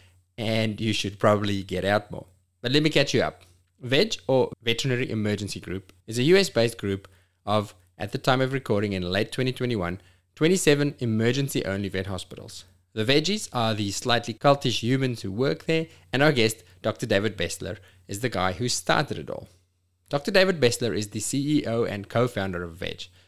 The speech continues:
He's been a career emergency veterinarian since two thousand and three. He's worked with reptiles at the Bronx Zoo, teaches veterinary science to elementary school children at the American Museum of Natural History, and has even been featured on the one and only Sesame Street.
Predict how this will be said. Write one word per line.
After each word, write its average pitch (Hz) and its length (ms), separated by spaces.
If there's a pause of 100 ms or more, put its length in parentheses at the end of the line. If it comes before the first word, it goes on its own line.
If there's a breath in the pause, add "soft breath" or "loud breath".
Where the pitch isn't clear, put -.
(180 soft breath)
He's - 180
been 127 140
a 120 60
career 123 480
emergency 120 560
veterinarian 98 580
since 98 240
two 104 160
thousand 90 340
and 92 160
three. 110 300 (420)
He's 110 160
worked 113 200
with 107 120
reptiles 123 460
at 113 100
the 110 60
Bronx 117 300
Zoo, 123 300 (280 soft breath)
teaches 127 400
veterinary 135 320
science 151 380
to 113 160
elementary 135 460
school 143 320
children 123 380
at 101 160
the 113 60
American 123 640
Museum 117 320
of 104 120
Natural 107 360
History, 127 440 (120)
and 143 260
has 143 200
even 165 260
been 151 180
featured 143 440
on 107 180
the 104 120
one 101 240
and 104 160
only 92 400
Sesame 90 380
Street. - 400